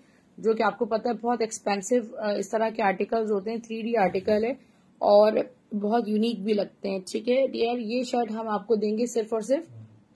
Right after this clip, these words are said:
बारह सौ रुपये में, ट्वेल्व हंड्रेड रुपीज only।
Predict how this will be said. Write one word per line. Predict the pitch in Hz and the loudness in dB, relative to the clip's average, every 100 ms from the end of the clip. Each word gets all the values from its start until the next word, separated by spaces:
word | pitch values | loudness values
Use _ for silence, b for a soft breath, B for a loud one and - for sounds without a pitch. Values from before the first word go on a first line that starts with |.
| _ | _
बारह | 185 202 208 202 | 2 4 6 2
सौ | 202 175 | 0 -2
रुपये | - 175 | -4 -8
में, | 170 | -4
ट्वेल्व | 220 214 220 | 0 0 0
हंड्रेड | 208 190 | 0 -2
रुपीज | 180 190 185 | -4 -8 -8
only। | 180 160 156 | -6 -6 -8